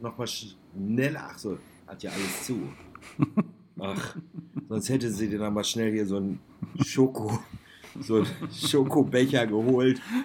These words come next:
Speaker 1: bisschen Sahne drunter, einmal durchgemischt. Das ist extra für Thorsten. Für neununddreißig Cent so ein Becher, weißt du. Und du hättest gesagt, "Oh, lecker, extra für mich Mousse au Chocolat." Und sie schmeckt
Speaker 2: Ja.
Speaker 1: besser denn je.
Speaker 2: Ja, wahrscheinlich. Oh Gott, ja, stell dir das mal vor.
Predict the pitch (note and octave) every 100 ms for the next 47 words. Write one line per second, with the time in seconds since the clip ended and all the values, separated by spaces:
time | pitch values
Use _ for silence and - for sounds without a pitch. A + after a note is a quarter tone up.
0 | - A2 A2 A2 G2 A2+ B2 A#2+ - A2+
1 | A2 F#2 G#2+ G#2+ G2 G#2+ - F#2 - E3
2 | C#3 - D#3 - F#2+ G#2+ - E2 D#2+ -
3 | - - - - - - A2 G#2+ A#2 A2+
4 | G2 F#2+ F#2 G#2 - G2 F#2 F#2 E2+ F2+
5 | F#2+ D#2 D2+ D2+ - F#2 - - - -
6 | - - - - _ _ _ - F#2+ A2+
7 | G2+ G2 - G#2+ F#2+ - G#2 F#2+ G2 G2+
8 | F2+ - - - B2+ A2+ G2+ G2 F2+ F#2+
9 | G2+ F#2 F2 G2 F#2+ F2+ D#2 C#2+ - F#2
10 | C#3+ D3 C#3 G#2 - A#2 A2 G#2+ F2 E2+
11 | D2+ - - D#3+ D3+ F#2+ - C#3 C#3+ C3
12 | - - - G#2+ - - - G2 F#2 -
13 | G#2 G2+ G2+ G2 G#2 - G#2+ G2+